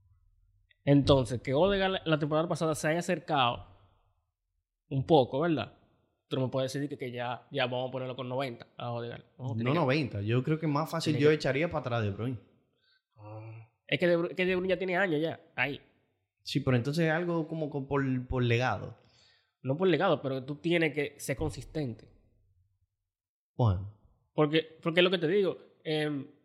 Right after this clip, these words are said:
Speaker 1: si Isco este año mete mano, un one year wonder en, en, en el Betis,
Speaker 2: Ujú.
Speaker 1: ¿verdad? Y la carta del año que viene la ponen en, en ochenta y ocho, ¿verdad? Y fue nada más un one year wonder,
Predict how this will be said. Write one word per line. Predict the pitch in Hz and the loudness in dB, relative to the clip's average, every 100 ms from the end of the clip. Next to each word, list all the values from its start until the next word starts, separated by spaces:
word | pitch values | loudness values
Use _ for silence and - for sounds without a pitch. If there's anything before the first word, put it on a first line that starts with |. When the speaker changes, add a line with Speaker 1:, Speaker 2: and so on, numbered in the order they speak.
| _ | _
Speaker 1:
si | - 165 165 160 151 - | -4 2 4 6 2 0
Isco | 240 196 156 | 0 2 0
este | 160 175 | 2 4
año | 143 123 117 - _ _ _ - | 2 0 -8 -14 _ _ _ 0
mete | 147 175 | 2 2
mano, | 180 147 127 117 - _ _ _ _ | 4 2 2 -4 -10 _ _ _ _
un | 147 143 107 - - - | -4 -4 -8 -14 -20 -14
one | - 147 180 | 2 6 8
year | 185 | 8
wonder | 147 131 120 110 - | 8 6 4 -2 -6
en, | 127 127 | -6 -4
en, | 127 131 | -6 -6
en | 123 | -4
el | 123 | -2
Betis, | 123 113 104 - _ | 0 -2 -4 -14 _
Speaker 2:
Ujú. | 117 | 0
Speaker 1:
¿verdad? | 139 143 110 - - _ - | 2 2 0 -8 -20 _ -2
Y | 143 | 2
la | 135 | 2
carta | 160 170 | 0 0
del | 165 | -2
año | 160 | -2
que | 156 | -2
viene | 151 | 0
la | 143 127 | -2 -4
ponen | 143 143 143 | -6 -6 -8
en, | 147 | -10
en | 143 | -8
ochenta | 131 131 123 | -8 -6 -6
y | 127 | -4
ocho, | 139 107 - _ _ - | -4 -6 -14 _ _ -6
¿verdad? | 151 120 - _ _ _ _ | -4 -4 -10 _ _ _ _
Y | 147 | -6
fue | 135 160 | -2 2
nada | 165 165 | 4 4
más | 156 | 2
un | 151 | 0
one | 151 | 0
year | 143 | -2
wonder, | 127 117 127 | -4 -6 -10